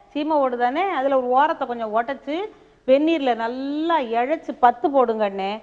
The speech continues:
"ஒத்த தலைவலி வருதோன்னு கேட்டேன்." "ஆமான்னாரு." "அதுக்கு சாம்பிராணி,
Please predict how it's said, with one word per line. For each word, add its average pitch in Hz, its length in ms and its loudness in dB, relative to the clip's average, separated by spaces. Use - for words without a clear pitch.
"ஒத்த 233 240 -2
தலைவலி 349 400 -4
வருதோன்னு 277 520 2
கேட்டேன்." 226 380 -4
"ஆமான்னாரு." 277 720 0
"அதுக்கு 277 360 -4
சாம்பிராணி, 247 840 -2